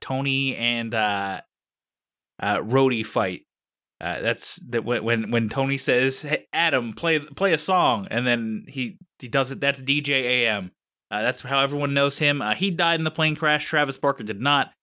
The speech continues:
Travis Barker was covered in, like, seventy percent burns, and then that was the inciting inf-,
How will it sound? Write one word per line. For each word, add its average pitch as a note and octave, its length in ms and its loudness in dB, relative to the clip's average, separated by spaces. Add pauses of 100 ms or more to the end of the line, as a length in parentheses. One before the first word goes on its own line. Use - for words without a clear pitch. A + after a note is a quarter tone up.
(420)
Travis D#3 220 0
Barker E3 240 0
was C#3+ 120 0
covered C#3 200 0
in, C#3 80 0
like, A2+ 120 0
seventy C#3 360 -2
percent C#3 400 -4
burns, C#3 560 0 (400)
and C3+ 220 2
then B2+ 320 0
that C#3 280 0
was F3 180 0
the D#3+ 120 2
inciting C#3 460 2
inf-, C3 340 -6